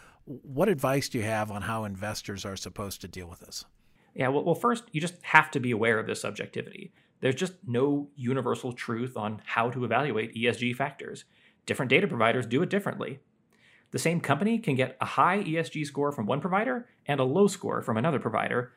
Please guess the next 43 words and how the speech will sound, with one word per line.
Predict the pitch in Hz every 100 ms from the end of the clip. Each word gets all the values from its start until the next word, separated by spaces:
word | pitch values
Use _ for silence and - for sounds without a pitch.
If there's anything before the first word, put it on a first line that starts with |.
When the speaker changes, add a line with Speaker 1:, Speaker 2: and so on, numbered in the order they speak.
| _
Speaker 2:
because | - 139 151 147
maybe | 123 135 147
those | 143 143
providers | 131 104 117 127 127
use | 117 120 117
different | - - 107
metrics | 175 180 175 165 -
to | 131
evaluate | 117 143 151 156
a |
firm, | - 147 147 143
or, | 117
or | -
maybe | 120 131 127
they | 113
weigh | 110 135 123 120
different | - 113
issues | 107 117 113
for | 117
those | 104
companies | - 104 107 107
in | -
a | 101
different | 101 - 147
way. | 151 - 131 _ _ _ _ _ _ _ -
Uh, | - -
second, | - 285 147 170
beyond | - 113 110
awareness, | 113 185 117 117
is | 117 113 -
you | 127
have | 180 196
to | 214
decide | 208 104 104 135 - _
whether | - 123
you | 113 135
want | 175 156
to |
rely | 135 123 120
on | 123 107
data | 107 110
providers | 113 104 104 104 113
alone. | 107 175 - 165